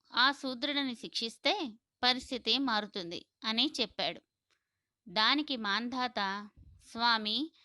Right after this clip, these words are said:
నిరపరాధి అయిన ఆ వ్యక్తిని శిక్షించడానికి నా మనస్సు అంగీకరించడం లేదు. మరేదైనా ఉపాయం చెప్పండి" అంటూ ప్రాధేయపడ్డాడు. తన ప్రజల పట్ల మాంధాతకున్న తపన గ్రహించిన అంగీరసముని సంతోషించి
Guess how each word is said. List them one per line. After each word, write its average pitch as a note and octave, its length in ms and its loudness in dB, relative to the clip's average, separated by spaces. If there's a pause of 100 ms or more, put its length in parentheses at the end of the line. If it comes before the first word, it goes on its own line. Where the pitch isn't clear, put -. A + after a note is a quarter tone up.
(320)
నిరపరాధి B3+ 600 2
అయిన C#4 220 2
ఆ A#3+ 180 6
వ్యక్తిని G#3+ 420 0
శిక్షించడానికి A#3 1040 -4
నా G#3+ 180 2
మనస్సు G#3 420 -6
అంగీకరించడం G3+ 920 -4
లేదు. E3+ 320 -6 (540)
మరేదైనా A#3 680 4
ఉపాయం A#3 520 2
చెప్పండి" F#3+ 500 -6 (200)
అంటూ A#3+ 340 -2
ప్రాధేయపడ్డాడు. G#3 960 0 (840)
తన B3 140 2
ప్రజల A#3 460 0
పట్ల C4+ 340 2
మాంధాతకున్న B3 880 0
తపన A#3 340 -2
గ్రహించిన A#3+ 560 -6
అంగీరసముని G#3 1000 -4 (500)
సంతోషించి A#3+ 1040 -4